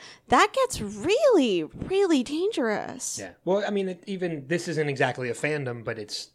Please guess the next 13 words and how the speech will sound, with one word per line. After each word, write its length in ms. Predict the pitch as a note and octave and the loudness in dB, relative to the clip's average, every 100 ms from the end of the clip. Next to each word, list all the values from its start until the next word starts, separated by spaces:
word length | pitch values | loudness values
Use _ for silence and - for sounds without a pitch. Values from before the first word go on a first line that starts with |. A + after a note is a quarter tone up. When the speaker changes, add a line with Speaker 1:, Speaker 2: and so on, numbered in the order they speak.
| - | -6
Speaker 2:
uh, 180 | A#2+ A#2 | -6 -6
you 120 | B2 | -8
know, 160 | A#2 A2 | -6 -6
and, 180 | G#2+ A2 | -6 -8
and 420 | A#2 A2 G#2+ - | -8 -8 -14 -8
going 200 | C#3+ C3+ | -6 -4
more 240 | B2 A#2 A2+ | -4 -6 -6
into 160 | A2 | -8
what 160 | G#2+ - | -8 -6
Bill 160 | C#3 | -4
said 260 | C#3+ C3 A#2 | -4 -6 -6
about 360 | A2 A2 G#2 - _ _ _ - | -6 -6 -8 -14 _ _ _ -4
how 440 | B2 A#2+ A2+ A2+ | 2 2 2 -4